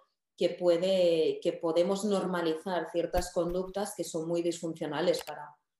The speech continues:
para nosotros mismos y que eso haga que no te des realmente tanta cuenta de lo mal que lo, que lo estás pasando o del mal trago que estás atravesando en ese momento.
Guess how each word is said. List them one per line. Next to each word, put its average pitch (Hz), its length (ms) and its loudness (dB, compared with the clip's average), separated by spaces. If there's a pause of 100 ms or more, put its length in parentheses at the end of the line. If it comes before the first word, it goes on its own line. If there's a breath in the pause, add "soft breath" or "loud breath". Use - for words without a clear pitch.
(120)
para 175 160 0
nosotros 165 460 -2
mismos 196 340 -2
y 208 100 -2
que 180 180 6
eso 185 280 2
haga 190 440 0 (380 loud breath)
que 196 100 2
no 190 140 2
te 196 140 2
des 190 180 2
realmente 180 520 0
tanta 185 380 -2
cuenta 196 560 0 (200)
de 175 160 4
lo 165 140 4
mal 170 360 0
que 190 120 0
lo, 156 460 0
que 180 120 -4
lo 160 80 -2
estás 160 200 -8
pasando 175 460 -2
o 190 140 2
del 156 240 0
mal 156 260 -2
trago 170 280 0
que 185 80 -4
estás 180 200 -8
atravesando 143 560 -8
en 143 60 -20
ese 139 180 -14
momento. 180 400 -6